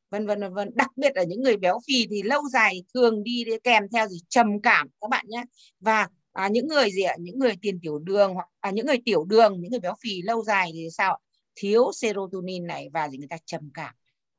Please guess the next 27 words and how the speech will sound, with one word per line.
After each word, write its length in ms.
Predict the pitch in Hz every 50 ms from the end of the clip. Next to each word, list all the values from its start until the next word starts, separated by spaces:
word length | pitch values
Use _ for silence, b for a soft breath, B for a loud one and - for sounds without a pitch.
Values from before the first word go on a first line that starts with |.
| _ _
và 160 | 175 170 160
gì? 60 | 151 b b b b b _
Càng 300 | - 220 226 226 214 202
dẫn 280 | 190 185 233 240 247 240
đến 180 | 202 185 190 240
thì 120 | 240 190 -
quá 300 | - 160 156 160 220 262 -
trình 240 | - 240 185 165
để 100 | 156 151 127
rối 360 | 147 139 156 165 175 226 320
loạn 260 | 277 320 294 - - - _ _ _ _
các 140 | - 165 - -
cái, 180 | 147 170 190 b b b b b b _
cái, 120 | - 139 123
cái, 300 | 135 135 131 131 - - _ _ -
kể 160 | 262 247 220
cả 180 | - 185 147 143
rối 160 | - 151 160 202
loạn, 180 | 233 214 - - _ 185 175
à, 320 | 170 170 151 147 147 147 - - _ _ _ _ _ _ _ _ _ _
melanin, 520 | 185 208 214 202 196 185 190 185 180 175 170 b b b b _ _
cái 100 | - 233
yếu 180 | 240 240 233 233
tố 280 | - 202 180 175 190
mà 160 | 226 240 196 151
gì? 200 | 147 151 147 151 - _
Gây 340 | _ 170 202 214 202 190 175